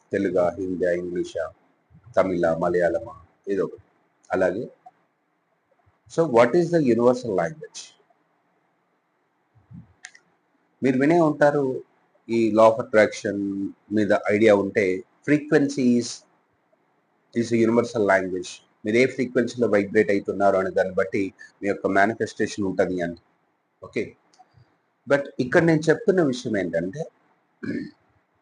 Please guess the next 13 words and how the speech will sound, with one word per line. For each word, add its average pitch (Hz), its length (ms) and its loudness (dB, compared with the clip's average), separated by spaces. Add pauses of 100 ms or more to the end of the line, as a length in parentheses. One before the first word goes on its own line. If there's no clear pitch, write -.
మ్, 110 760 -4 (220)
ఊరికే 170 240 6
ఫ్రీక్వెన్సీ 160 640 0
అనడం 127 360 2
కాకుండా 120 400 2
ఇంకొంచెం 151 680 -2
డీటెయిల్గా 123 440 4
వెళ్ళే 104 200 2
ప్రయత్నం 95 480 -2
చేస్తున్నాను. 87 520 -6 (1600)
ఫస్ట్ - 260 -2
పాయింట్, - 360 -6 (640)
యూనివర్సిటీలో 131 680 2